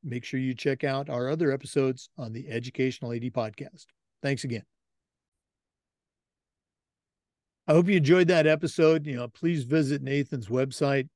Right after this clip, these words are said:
and check out, uh, his books, uh, just outstanding, uh,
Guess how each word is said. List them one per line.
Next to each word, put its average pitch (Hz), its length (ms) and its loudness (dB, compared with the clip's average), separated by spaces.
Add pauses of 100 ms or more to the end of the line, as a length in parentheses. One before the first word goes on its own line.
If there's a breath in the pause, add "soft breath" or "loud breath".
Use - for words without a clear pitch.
(360)
and 147 360 -8
check 147 280 0
out, 135 260 -2 (120)
uh, 120 220 -2 (600)
his 151 180 2
books, 135 440 2
uh, 120 280 -6
just 123 240 -6
outstanding, 127 880 -2
uh, 117 220 -4